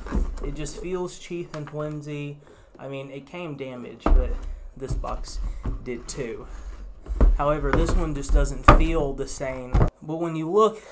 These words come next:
you'll see this box has, like, folded over edges right here.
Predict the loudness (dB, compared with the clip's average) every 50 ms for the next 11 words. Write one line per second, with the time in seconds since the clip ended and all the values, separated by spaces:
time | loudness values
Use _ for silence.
0 | -20 -18 -16 -10 -4 -2 -2 0 0 0 2 2 2 0 0 -2 -4 -6 -8 -10
1 | -12 -12 -12 -8 -2 2 2 2 2 4 8 12 12 12 12 12 10 4 4 2
2 | 0 -2 -2 -2 0 2 2 4 4 2 2 0 2 2 2 2 2 0 0 0
3 | 0 -2 -2 0 0 0 0 0 0 0 0 0 -2 -2 -4 -4 -4 -4 -4 -6
4 | -6 -8 -10